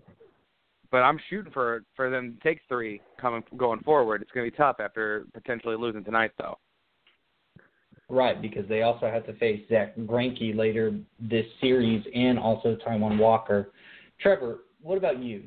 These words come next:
Speaker 2: Does a series, is the series, a series win or a sweep, or not a sweep, obviously, but a series win the only acceptable outcome at this point,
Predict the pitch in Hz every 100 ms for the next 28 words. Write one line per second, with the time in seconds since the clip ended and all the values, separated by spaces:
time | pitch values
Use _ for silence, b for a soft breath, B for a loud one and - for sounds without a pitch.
0 | 113 151 156 123 - _ _ - 139 -
1 | 190 190 180 151 - 170 170 170 175 -
2 | 208 202 180 - 151 147 - 208 208 147
3 | 135 135 117 110 120 - - 143 - 120
4 | 120 120 - 123 107 107 101 - 107 104
5 | 104 101 101 - 107 101 104 120 120 165
6 | 147 120 131 120 107 104 - _ _ _
7 | _ _ _ - 127 131 127 139 131 -
8 | 123 113 123 110 107 104 107 131 117 117
9 | - 123 - 127 123 127